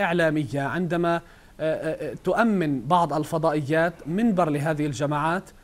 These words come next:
لتفتخر بالعمليات التي قامت بها، بعمليات القتل، بعمليات الإعدام، ومن ثم تقوم حتى هذه الفضائيات بنشر هذه الصور، عمليات القتل وعمليات الإعدام بدم بارد؟ كيف يمكننا أن نتحدث عن مهنية إعلامية هنا؟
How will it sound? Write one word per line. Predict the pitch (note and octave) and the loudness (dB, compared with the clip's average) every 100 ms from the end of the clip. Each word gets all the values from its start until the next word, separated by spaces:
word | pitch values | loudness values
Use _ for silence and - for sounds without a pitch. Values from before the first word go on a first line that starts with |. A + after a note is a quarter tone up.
| - - | -20 -6
لتفتخر | D3+ E3 A3+ - G3+ E3 | -4 0 -2 0 -2 -2
بالعمليات | C#3 D#3 C#3 D#3 D#3 E3 D#3 | -4 -2 0 0 0 0 -2
التي | D3+ D#3 | -6 -4
قامت | - E3 - D3+ | -2 -2 -2 -2
بها، | F3+ F#3 | 0 0
بعمليات | F3+ D3 D3 D3 D#3+ D#3+ | 0 -2 -2 0 -2 -4
القتل، | D#3 F#3 G3 F#3+ | -4 -2 -2 0
بعمليات | D3 C#3+ D3 D#3+ E3 | 0 0 0 -2 -2
الإعدام، | D#3 D#3 F#3+ G3 | -4 0 0 0
ومن | G#3 | -2
ثم | G#3 B3+ | 0 0
تقوم | A#3 G#3+ C4 A#3+ E3+ | 2 0 0 0 0
حتى | - G#3+ E3+ | -2 -2 0
هذه | F3 E3 D#3 C#3 | 0 0 0 -2
الفضائيات | D3+ E3 D#3+ D#3+ F3 G3+ - - - - - | -2 -2 0 2 2 2 -4 -20 -20 -20 -10
بنشر | C#3+ G3 G3+ A#3+ G#3 E3 | -2 0 0 0 0 2
هذه | F3 E3 E3 | 4 4 0
الصور، | D#3+ - A3 E3+ E3+ E3 - - - - - - - - | -2 -2 4 6 4 0 -16 -20 -20 -20 -20 -20 -20 -18
عمليات | - E3 E3+ F3 F#3+ F#3 | -6 0 2 4 2 2
القتل | E3+ G3+ F#3+ E3+ | 0 0 0 2
وعمليات | D#3+ D#3+ E3 D#3+ | 2 2 0 0
الإعدام | D3+ D3 E3 E3+ E3 | -2 0 0 -2 -2
بدم | D3 D#3+ F3+ | -2 0 0
بارد؟ | D#3 C3+ D#3+ B2+ G2+ - - - - | 0 2 2 0 -6 -12 -20 -20 -4
كيف | A3 A3+ | -2 0
يمكننا | F#3+ F3+ G3 F3+ | 0 0 0 0
أن | E3+ | 0
نتحدث | D#3+ - G#3 F#3 E3+ | -2 -2 -4 -4 -4
عن | F3 | -2
مهنية | F3 E3+ A#3 G3+ D#3 | 0 0 2 2 2
إعلامية | D3+ D3+ D3 B2+ | 0 0 -2 -2
هنا؟ | A#2+ G#2+ | -6 -10